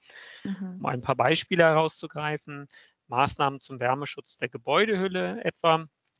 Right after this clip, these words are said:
Speaker 2: also aus dem Modul eins, werden in der Regel mit zwanzig Prozent gefördert. Und für die Verwendung von besonders nachhaltigen Dämmmaterialien, das hatte meine Kollegin von vorhin ja eben auch schon erläutert, ähm,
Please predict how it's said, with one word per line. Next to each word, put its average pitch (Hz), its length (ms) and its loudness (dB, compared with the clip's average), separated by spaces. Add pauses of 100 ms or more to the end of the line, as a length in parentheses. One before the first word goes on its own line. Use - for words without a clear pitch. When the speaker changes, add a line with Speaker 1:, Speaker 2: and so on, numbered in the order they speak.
Speaker 2:
also 135 140 -8
aus 131 100 -10
dem 131 160 -10
Modul 127 320 -10
eins, 156 460 0
werden 139 160 0
in 139 80 -4
der 131 120 0
Regel 127 220 0
mit 123 180 -10
zwanzig 147 480 -2
Prozent 185 440 0
gefördert. 170 640 2 (800)
Und 151 120 -10
für - 100 -4
die 139 100 -8
Verwendung 143 680 0
von 135 180 0
besonders 131 460 0
nachhaltigen 147 720 2
Dämmmaterialien, 143 1000 0
das - 220 -20
hatte - 140 -16
meine 127 220 -8
Kollegin 131 340 -10
von - 140 -20
vorhin 135 280 -6
ja 156 80 -4
eben 131 140 -6
auch 131 80 -10
schon - 180 -14
erläutert, 143 520 2 (640)
ähm, 139 760 -4